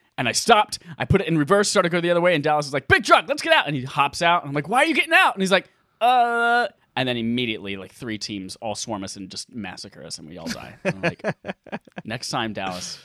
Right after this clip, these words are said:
Speaker 1: you don't get to decide. I'm the decider."
Speaker 2: <laughs> Well, I still have fun with that game, and I'm gonna keep it installed for a little bit. I actually wouldn't mind playing that again sometime soon. Um,
Speaker 1: Which one, Rainbow Six or Warbone?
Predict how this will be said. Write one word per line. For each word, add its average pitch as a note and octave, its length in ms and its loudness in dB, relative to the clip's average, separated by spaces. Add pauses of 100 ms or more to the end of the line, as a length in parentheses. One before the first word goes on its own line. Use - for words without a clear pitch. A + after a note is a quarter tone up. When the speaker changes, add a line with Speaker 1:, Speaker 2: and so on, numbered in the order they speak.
(140)
Speaker 1:
you A#2+ 140 -10
don't A2+ 160 -10
get G#2+ 180 -16
to G2+ 100 -14
decide. F2 500 -14 (180)
I'm G#2+ 200 -8
the G#2 80 -10
decider." F#2+ 560 -14 (720)
Speaker 2:
<laughs> C3 100 0 (1800)
Well, C#3 120 0
I D3+ 100 0
still F3 180 -4
have D3 120 -2
fun A2 400 -4
with G2+ 100 -8
that F#2+ 140 -6
game, F2 320 -12 (120)
and A#2 120 -4
I'm F3+ 100 -4
gonna G#4 140 -8
keep D4 240 -4
it A3 60 -6
installed C#3 360 -2
for - 80 -12
a - 20 -6
little F#2 140 -8
bit. F2 140 -12
I G#2+ 80 -6
actually C3+ 200 -8
wouldn't C#3+ 120 -8
mind C3+ 140 -6
playing G2+ 240 -8
that F#2+ 140 -8
again F#2+ 220 -14
sometime - 340 -14
soon. - 340 -16 (460)
Um, C3 320 0
Speaker 1:
Which G#3+ 140 -2
one, E3+ 160 2
Rainbow F#3+ 220 0
Six C4 240 -4
or F#3 60 -2
Warbone? B2 480 0